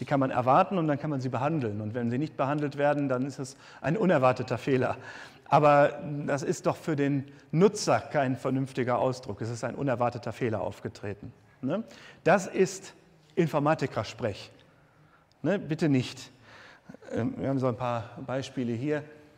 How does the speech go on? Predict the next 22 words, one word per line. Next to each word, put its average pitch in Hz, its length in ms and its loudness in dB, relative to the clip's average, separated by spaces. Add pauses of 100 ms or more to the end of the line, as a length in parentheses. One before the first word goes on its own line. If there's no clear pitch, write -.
(280)
Äh, 123 400 -4
die 123 240 -2
mittleren 135 540 -2
gucken 131 300 -10
wir 120 40 -4
uns 120 120 -8
mal 131 140 0
an. 139 240 -2 (420)
Ich - 80 -18
habe 139 100 0
noch 135 100 2
nicht 143 160 0
verstanden, 143 380 0
was 131 120 2
das 131 140 -4
eigentlich 123 260 -4
bedeutet. 143 560 0
Da 127 100 0
steht 143 260 -6
Runtime 127 520 -2
Broker 113 360 -2
Exe. 165 360 -6